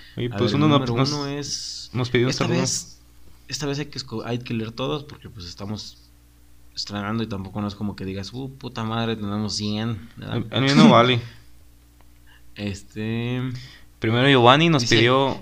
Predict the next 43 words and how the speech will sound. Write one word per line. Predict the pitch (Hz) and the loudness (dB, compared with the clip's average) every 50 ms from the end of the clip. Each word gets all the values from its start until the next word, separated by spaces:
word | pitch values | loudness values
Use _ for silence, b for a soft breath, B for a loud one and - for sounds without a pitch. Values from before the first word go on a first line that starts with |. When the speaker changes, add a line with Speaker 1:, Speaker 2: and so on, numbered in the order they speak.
| - - | -10 -6
Speaker 1:
un | 123 117 | -2 0
Speaker 2:
dice | 143 139 - | 0 2 4
Speaker 1:
saludo. | 131 117 110 107 104 | 4 4 6 6 4
Speaker 2:
Giovanni | 104 104 104 104 | 4 2 2 0
punto | - 151 147 147 139 - 135 | 0 -2 -2 0 0 0 0
once, | - - 143 156 156 139 - 127 113 | 0 0 -2 -2 -2 -2 -2 -4 -4
síganlo | 101 120 123 131 131 123 117 | -4 -4 -4 -2 -2 0 0
en | 113 120 | 0 -2
Instagram. | 127 127 127 117 104 98 98 92 92 90 107 - - | -2 -4 -6 -8 -8 -8 -8 -8 -8 -10 -12 -10 -10
Un | - 131 | -8 -6
saludo | 123 131 127 127 131 127 | -4 -2 -2 0 0 0
mejor. | 123 117 101 120 120 117 | -2 -2 -2 -2 -2 -2
No, | 143 151 156 | -2 -2 -2
no | 165 160 | 0 -2
lo | 143 | -2
sigan. | 123 147 143 131 117 104 101 - - | -2 -2 -2 -2 -2 -2 -4 -8 -12
Aquí | - 107 - - | -12 -12 -12 -8
pedimos | 127 143 135 135 139 127 | -6 -4 -2 -2 -2 -2
consejos, | 135 120 110 104 117 110 117 | -4 -4 -4 -4 -4 -4 -4
no | 117 117 | -4 -4
saludos, | 110 113 110 110 110 107 98 98 | -4 -2 -2 -2 -2 -4 -6 -8
así | 98 104 | -10 -10
que | - 110 | -8 -6
van | 110 110 | -4 -4
a | 113 110 | -4 -4
chingar | 107 - 95 90 92 | -6 -6 -8 -8 -8
a | 92 | -6
su | 92 | -6
madre, | 98 98 95 92 90 | -4 -4 -4 -6 -8
no | 92 92 95 98 | -8 -8 -6 -6
lo | 101 101 | -4 -4
sigan. | 107 110 101 95 - - - - | -4 -6 -6 -8 -10 -12 -2 0
<laughs> | 240 - 226 175 - 113 - - - - | 4 6 6 6 6 2 -4 -8 -12 -10
Speaker 1:
Oye. | - 113 113 113 113 110 113 - - - - - - - - b b b b b b b - - - - - - - - - - b b b b b b - - | -8 -6 -6 -6 -6 -8 -8 -10 -12 -12 -14 -16 -20 -20 -20 b b b b b b b -20 -20 -20 -20 -20 -20 -20 -18 -16 -14 b b b b b b -12 -10
Speaker 2:
Este, | 113 107 101 - - 101 | -10 -8 -8 -10 -8 -4
nada, | 113 123 131 | -2 0 2
Speaker 1:
Otro | 127 156 143 | 4 6 8
Speaker 2:
te | 135 | 8
creas, | 120 | 8
un | 110 | 6
Speaker 1:
Giovanni. | 104 120 143 160 170 160 | 6 6 8 8 8 8
Speaker 2:
saludo, | 131 98 | 8 6
Giovanni. | 98 95 101 110 123 120 113 | 2 0 -2 -2 -4 -4 -6